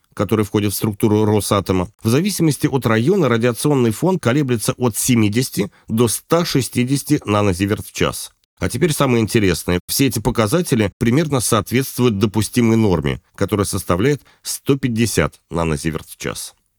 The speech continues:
Единственная часть Украины, где радиационный фон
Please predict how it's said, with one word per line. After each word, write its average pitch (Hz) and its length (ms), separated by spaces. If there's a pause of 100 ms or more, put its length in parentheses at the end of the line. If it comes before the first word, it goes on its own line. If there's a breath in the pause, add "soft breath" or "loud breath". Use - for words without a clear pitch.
(160)
Единственная 139 600
часть - 300
Украины, 131 400
где 113 280
радиационный 120 640
фон 123 280